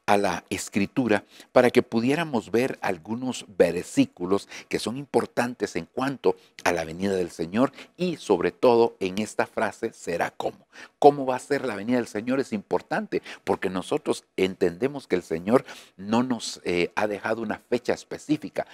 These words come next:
pero sí nos ha dejado eventos para que nosotros podamos llegar, eh, quizás en un momento hasta en una fecha específica a través de los eventos, pero eso va a ser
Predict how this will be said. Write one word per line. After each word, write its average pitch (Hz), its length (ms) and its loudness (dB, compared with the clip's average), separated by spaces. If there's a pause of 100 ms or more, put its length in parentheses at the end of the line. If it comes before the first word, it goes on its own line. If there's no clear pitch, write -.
(140)
pero 92 220 2
sí - 180 -4
nos 190 240 -8
ha 127 60 0
dejado 123 560 0
eventos 117 640 -2 (180)
para 98 240 4
que - 140 0
nosotros 110 400 0
podamos 113 400 0
llegar, 101 500 -2 (200)
eh, - 180 -12
quizás - 560 0
en 104 120 -2
un 98 100 -14
momento 101 360 -2
hasta 95 220 2
en 85 80 -2
una 90 220 -2
fecha 85 260 -2
específica - 640 -4
a - 40 -20
través 90 360 -2
de 95 80 -2
los - 200 -10
eventos, 131 380 -4 (260)
pero 87 240 6
eso 117 220 2
va 117 80 2
a 104 40 -10
ser 110 220 0